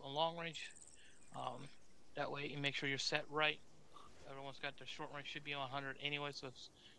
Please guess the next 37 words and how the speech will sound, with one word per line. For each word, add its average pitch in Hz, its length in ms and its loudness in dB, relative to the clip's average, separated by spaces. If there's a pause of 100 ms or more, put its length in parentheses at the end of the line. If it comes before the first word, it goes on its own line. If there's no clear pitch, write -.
if 147 180 6
there 143 100 -8 (100)
is 151 280 -2
technical 147 300 -8
issues, 135 420 -8
we 127 60 -14
can 127 220 -12
know. 165 240 0 (1700)
And 165 200 6
we'll 160 120 -8
switch - 340 -10
up 156 80 -6 (240)
vehicle 170 340 -8
commanders 185 380 -6
if 151 80 -12
someone 151 320 -8
wants 156 240 -6
to - 140 -16
try. 180 480 0
If 143 80 -10 (320)
those 151 240 -2
who 156 140 -12
don't 156 160 -2
wanna 151 200 -4
step - 320 -4
up 127 80 -4
and - 140 -14
try, 160 160 4
and 151 140 -6
those 143 260 -2
who 147 80 -10
wanna 143 180 -2
try 139 360 4 (180)
it 143 200 2
again 165 640 4 (600)
with 143 100 -14
someone 135 220 -8